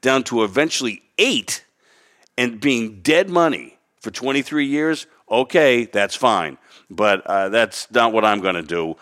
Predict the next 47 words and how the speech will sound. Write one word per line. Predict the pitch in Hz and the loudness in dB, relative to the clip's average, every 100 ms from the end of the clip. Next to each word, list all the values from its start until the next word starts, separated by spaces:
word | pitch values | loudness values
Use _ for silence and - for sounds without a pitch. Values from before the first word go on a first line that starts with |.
| - - | -14 -4
I'm | 95 | -2
gonna | 101 92 | -2 -4
sell | 82 - 131 | -4 0 0
winners, | 139 135 127 123 - _ _ _ | 2 2 2 -2 -6 _ _ _
cut | - 139 131 | -2 -2 0
losses, | 123 117 - 113 104 - _ | 0 0 -2 -6 -6 -12 _
and | - 101 | -8 0
move | 117 107 | 2 2
on | 110 104 | 0 -2
to | 107 101 | -2 -2
other | 95 92 | -2 -2
things." | 101 90 78 - - - - - | -2 -2 -4 -12 -18 -20 -14 -2
Um, | 92 92 90 87 80 - _ _ _ _ _ _ - | 2 4 2 0 -8 -20 _ _ _ _ _ _ -2
so | 120 107 85 | 2 2 0
I | 98 | 0
hope | 135 160 | 2 2
that's | 151 | 2
helpful. | 160 147 160 151 | 2 2 2 0
You | |
tell | 127 139 | 2 0
me | 139 | 0
if | 135 | 0
it | 123 | 0
is. | 90 - - - - | 0 -4 -16 -20 -4
Hank | 147 196 | 0 0
from | 170 147 | 0 0
Nashville | 143 180 180 - 107 92 | 2 2 0 -2 -4 -2
came | 117 104 101 | -2 0 0
in | 98 98 - - - | 0 -2 -8 -16 -6
and | 117 | 0
asked | 123 135 131 | 0 0 0
about | 123 120 | -2 0
tirzepatide. | - 127 104 139 120 - 87 76 69 _ - | -2 -2 0 0 0 -2 -2 -4 -8 _ -14
I | - | -8
think | 139 | -6
I'm | 90 | -6
pronouncing | 82 78 73 76 | -6 -8 -8 -12
that | 67 | -8
right. | 80 76 - - - - | -4 -6 -8 -20 -16 -4
This | 151 175 | 0 0
is | 170 | 0
the | 151 | -2
new | 135 143 | 0 2
Lilly | 131 135 127 | 4 2 2
weight | 117 107 110 92 | 0 2 0 0
loss | 90 78 - | -4 -4 -8
drug. | 87 78 69 | -8 -8 -8